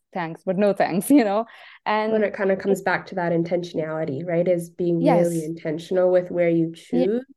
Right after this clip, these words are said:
Speaker 2: to spend your time, knowing that,
Speaker 1: Yes.
Speaker 2: like, every choice you make is potentially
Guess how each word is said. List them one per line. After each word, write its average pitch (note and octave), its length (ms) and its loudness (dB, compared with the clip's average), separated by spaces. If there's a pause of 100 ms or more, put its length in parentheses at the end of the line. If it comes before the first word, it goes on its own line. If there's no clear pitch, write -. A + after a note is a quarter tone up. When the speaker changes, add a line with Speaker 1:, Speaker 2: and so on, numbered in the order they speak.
(120)
Speaker 2:
to F#3+ 100 -6
spend F#3+ 400 0
your G3 100 2
time, A3 640 -2 (220)
knowing F#3 480 2
that, F3 220 2
Speaker 1:
Yes. G3+ 120 -2
Speaker 2:
like, F3 260 -4 (320)
every F#3+ 380 2
choice F3 420 -2
you F3+ 120 -2
make F3 240 0
is F3 120 -4
potentially E3+ 1120 0